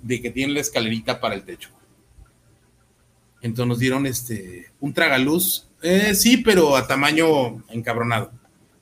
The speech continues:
Nos dieron oportunidad de entrar por ahí al techo y cuando bajábamos, el,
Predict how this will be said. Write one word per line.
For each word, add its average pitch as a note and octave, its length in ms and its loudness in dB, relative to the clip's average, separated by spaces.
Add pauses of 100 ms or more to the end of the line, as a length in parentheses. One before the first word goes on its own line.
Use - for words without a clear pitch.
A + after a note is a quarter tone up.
(2000)
Nos C#3 180 -6
dieron D#3 200 2
oportunidad C#3 480 -4
de A#2+ 120 -6 (100)
entrar B2+ 260 -8
por D3+ 120 2
ahí C#3 160 2
al C#3 140 -2
techo C#3 440 -2 (400)
y C3 100 -18
cuando C3 340 -4
bajábamos, E3+ 920 -2 (1400)
el, A#2 1040 -4